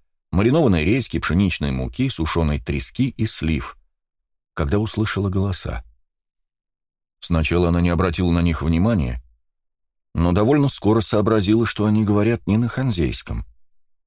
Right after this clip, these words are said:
Пожалуй, это был королевский язык. Она оставила продукты на своих местах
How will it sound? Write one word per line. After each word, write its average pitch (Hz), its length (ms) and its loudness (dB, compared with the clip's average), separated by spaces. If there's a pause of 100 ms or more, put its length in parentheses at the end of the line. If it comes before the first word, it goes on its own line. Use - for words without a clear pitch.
(580)
Пожалуй, 95 480 2
это 104 100 -2
был 98 200 2
королевский 87 640 -2
язык. 69 440 -6 (880)
Она 80 260 2
оставила 78 420 0
продукты 76 440 0
на 76 100 2
своих 73 400 0
местах 76 600 -2